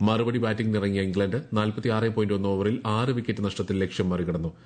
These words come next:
ഇന്ന് നടക്കുന്ന മത്സരത്തിൽ ഇംഗ്ലണ്ട് ശ്രീലങ്കയുമായി ഏറ്റുമുട്ടും. ശ്രീലങ്കയിലെ ആർ പ്രേമദാസ സ്റ്റേഡിയത്തിൽ ഇന്ത്യൻ സമയം വൈകുന്നേരം മൂന്ന് മണിക്കാണ് മത്സരം. ഇസ്രയേലും ഹമാസും തമ്മിലുള്ള വെടിനിർത്തൽ കരാറിനെ തുടർന്ന് ഗാസയുടെ ചില ഭാഗങ്ങളിൽ നിന്ന് സൈന്യത്തെ ഭാഗികമായി പിൻവലിച്ചതായി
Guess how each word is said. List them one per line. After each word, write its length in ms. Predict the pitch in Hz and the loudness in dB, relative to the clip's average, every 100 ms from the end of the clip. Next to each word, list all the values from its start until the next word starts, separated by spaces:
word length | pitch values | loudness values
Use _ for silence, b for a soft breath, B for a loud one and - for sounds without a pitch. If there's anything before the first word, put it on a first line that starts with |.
| B B B - | B B B 0
ഇന്ന് 220 | 131 151 | 2 2
നടക്കുന്ന 300 | 127 117 110 | 0 0 2
മത്സരത്തിൽ 500 | 104 101 101 107 104 | 0 0 0 0 0
ഇംഗ്ലണ്ട് 340 | 107 101 104 95 | -2 0 0 0
ശ്രീലങ്കയുമായി 760 | - 107 107 104 101 92 90 - | -2 0 0 0 -2 0 -2 -2
ഏറ്റുമുട്ടും. 480 | 95 87 82 82 82 - | -2 0 -2 -4 -6 -4
ശ്രീലങ്കയിലെ 640 | 110 104 98 101 95 95 107 | -2 0 0 -2 -2 -4 -2
ആർ 160 | 110 | -2
പ്രേമദാസ 540 | 110 104 101 101 98 101 | 0 0 0 0 -2 -4
സ്റ്റേഡിയത്തിൽ 440 | - 95 92 104 | -2 0 0 0
ഇന്ത്യൻ 220 | 95 98 | 0 -2
സമയം 280 | 95 98 117 156 - - B B B - | 0 0 0 -2 -12 -20 B B B -2
വൈകുന്നേരം 480 | 107 101 101 95 95 | 0 0 -2 -2 0
മൂന്ന് 200 | 107 117 | 2 2
മണിക്കാണ് 480 | 101 90 87 82 80 90 | 0 0 -2 -4 -6 -4
മത്സരം. 340 | 87 - - - - - - - - B B B B B B 135 | -2 -4 -8 -12 -20 -20 -20 -20 -20 B B B B B B 0
ഇസ്രയേലും 480 | 135 180 175 165 | 0 2 2 2
ഹമാസും 480 | 143 113 113 131 151 | 2 2 2 0 0
തമ്മിലുള്ള 360 | 123 113 107 104 | 0 2 2 2
വെടിനിർത്തൽ 560 | 95 101 113 107 110 | 2 2 0 0 0
കരാറിനെ 440 | 107 104 98 98 104 | 0 0 0 0 0
തുടർന്ന് 380 | 101 92 90 110 | 0 0 0 0
ഗാസയുടെ 460 | 107 101 101 101 | 2 0 2 0
ചില 220 | 92 101 | 0 -2
ഭാഗങ്ങളിൽ 560 | 95 101 95 101 101 98 | -2 -2 -2 0 0 0
നിന്ന് 220 | 95 101 | 0 -2
സൈന്യത്തെ 540 | 127 98 98 95 101 87 | -2 -2 -2 0 -2 -2
ഭാഗികമായി 580 | 104 107 117 117 104 98 | -2 -2 0 0 0 0
പിൻവലിച്ചതായി 680 | 101 95 98 98 98 90 | -2 0 0 0 -2 -2